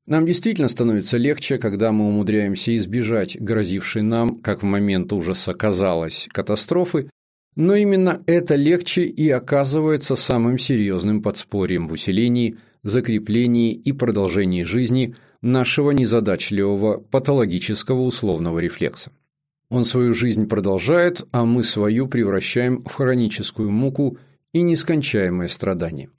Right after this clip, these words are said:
За что мы с собой так? Верно, потому что не слишком беспокоимся о собственном душевном состоянии,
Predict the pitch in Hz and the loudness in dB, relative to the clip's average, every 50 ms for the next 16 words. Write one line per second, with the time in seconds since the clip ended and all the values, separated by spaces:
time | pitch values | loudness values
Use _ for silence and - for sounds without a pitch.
0 | _ _ _ _ _ _ _ _ - 92 95 98 90 - - - 123 135 151 151 | _ _ _ _ _ _ _ _ -8 -6 -4 -4 -4 -4 -2 0 2 2 2 2
1 | 139 - - 143 143 139 139 139 135 123 131 131 123 - - _ _ _ _ _ | 0 0 0 0 0 2 2 0 0 2 0 -2 -2 -4 -10 _ _ _ _ _
2 | _ - 123 120 180 233 220 208 202 196 165 165 160 170 165 180 185 175 - - | _ -4 0 2 4 4 4 4 4 2 2 2 2 2 2 2 2 0 0 2
3 | - 175 165 - - 156 160 156 - - 165 190 214 208 - - 202 190 185 160 | 2 2 2 2 2 2 4 4 2 0 0 2 0 0 0 2 2 2 2 2
4 | 156 139 - - 139 127 - - 156 156 151 151 139 - 151 139 - - 139 117 | 0 0 0 0 -2 0 0 0 0 2 2 0 0 0 0 0 0 0 -2 -2
5 | - - - 143 135 139 - - - 135 135 135 131 131 117 113 107 - - 143 | -2 0 0 -2 -2 -2 -4 -4 -2 0 2 2 2 2 0 0 0 0 0 0
6 | 131 113 117 110 107 107 - - - - - 127 135 131 117 98 90 - - - | 2 2 2 0 0 -2 -4 -6 -4 -2 0 0 2 2 2 0 -2 -4 -8 -12